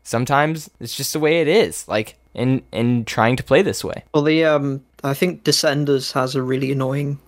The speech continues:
Speaker 2: R N G achievement. I know Maka has it. Um, I think, I think it's, like, ridiculous odds as well. It's, like, one in, like, three thousand or something.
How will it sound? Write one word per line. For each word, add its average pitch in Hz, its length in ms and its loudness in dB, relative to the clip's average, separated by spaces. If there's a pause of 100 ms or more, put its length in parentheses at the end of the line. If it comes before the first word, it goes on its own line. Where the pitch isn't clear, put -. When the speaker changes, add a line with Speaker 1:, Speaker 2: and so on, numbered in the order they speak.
(120)
Speaker 2:
R 135 180 6
N 131 80 0
G 139 200 2
achievement. 139 520 -6 (240)
I 139 80 0
know 143 140 6
Maka 139 360 2
has 147 220 2
it. 165 240 0 (220)
Um, 131 420 0
I 135 100 2
think, - 380 -2 (160)
I 147 60 -4
think 156 180 2
it's, 143 140 2
like, 135 160 2
ridiculous 139 500 2
odds 135 280 0
as 131 120 -6
well. 135 160 2
It's, - 160 -2
like, 131 160 0
one 135 260 -4
in, 139 140 -2
like, 139 180 -4
three 127 240 -4
thousand 135 480 -2
or 135 140 -4
something. 135 540 -4